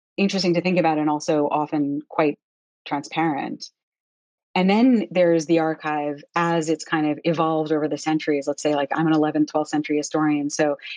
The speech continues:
as it evolved in the, in the eight hundred subsequent years, I mean, if you think about, about Italy, right? This is a place that has some of the oldest continuously operating libraries, um, that we know of. But of course,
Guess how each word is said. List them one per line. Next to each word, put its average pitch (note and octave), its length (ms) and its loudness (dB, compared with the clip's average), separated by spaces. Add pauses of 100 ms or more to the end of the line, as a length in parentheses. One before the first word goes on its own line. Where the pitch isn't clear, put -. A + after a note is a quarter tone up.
as F3 180 2
it F3 80 4
evolved D#3 380 0
in D3+ 80 2
the, D3 280 -2 (100)
in E3 100 4
the D#3+ 160 2
eight E3 140 2
hundred D#3 560 0 (520)
subsequent E3 500 0
years, D#3 600 0 (280)
I - 20 -2
mean, F3 100 4
if E3+ 100 0
you E3+ 60 0
think F#3 200 0
about, E3 380 0 (280)
about D#3+ 300 -2
Italy, E3 440 0
right? D3+ 240 -4
This D#3+ 200 -2
is D3+ 520 -4
a - 80 -8
place D#3 320 0
that D3+ 120 -2
has D3 360 -4
some D#3+ 180 0
of C#3+ 120 -4
the D3 300 0
oldest D#3 460 0
continuously D3+ 560 0
operating D3 500 -4
libraries, D3 640 -4 (460)
um, D3 280 2
that D#3+ 120 0
we D#3+ 100 4
know F3+ 280 4
of. D#3+ 340 -4 (520)
But F#3+ 160 2
of F3 80 2
course, C4+ 440 -2